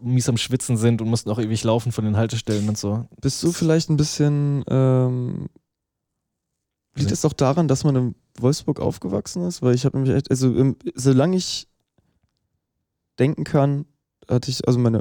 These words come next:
Speaker 2: Mom arbeitet auch bei V W so.
Speaker 1: Mhm.
Speaker 2: Also es gibt ja immer mindestens ein paar Leute in der Familie, die irgendwie bei Volkswagen arbeiten und alle haben Autos.
Speaker 1: Ja.
Speaker 2: Also hier hat doch jeder eigentlich ein Auto, oder?
Speaker 1: Eigentlich schon, ja.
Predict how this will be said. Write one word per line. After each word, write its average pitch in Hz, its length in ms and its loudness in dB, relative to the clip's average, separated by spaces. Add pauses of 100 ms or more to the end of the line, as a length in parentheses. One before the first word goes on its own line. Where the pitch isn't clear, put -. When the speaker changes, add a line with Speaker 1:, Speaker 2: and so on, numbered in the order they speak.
Speaker 2:
Mom 123 300 2
arbeitet 123 340 2
auch 123 100 2
bei 127 120 2
V 123 240 0
W 120 120 2
so. 123 240 -2 (140)
Speaker 1:
Mhm. 110 60 -6
Speaker 2:
Also 107 180 0
es - 240 -6
gibt 123 200 0
ja 117 100 6
immer 127 200 4
mindestens 131 720 0 (600)
ein 131 60 -4
paar 127 220 4
Leute 127 260 6
in 120 80 2
der 117 100 2
Familie, 120 380 2
die 113 80 2
irgendwie 117 200 2
bei 110 140 2
Volkswagen 110 460 0
arbeiten 110 320 2
und 110 180 0
alle 123 160 4
haben 120 200 2
Autos. 95 500 -2 (360)
Speaker 1:
Ja. 98 220 -4 (240)
Speaker 2:
Also 101 180 -4
hier 120 140 2
hat 127 80 0
doch 117 100 4
jeder 147 520 4 (920)
eigentlich 113 300 -2
ein - 40 -12
Auto, - 280 -4
oder? 98 200 -2
Speaker 1:
Eigentlich 101 240 -2
schon, 92 200 -4
ja. 90 160 -10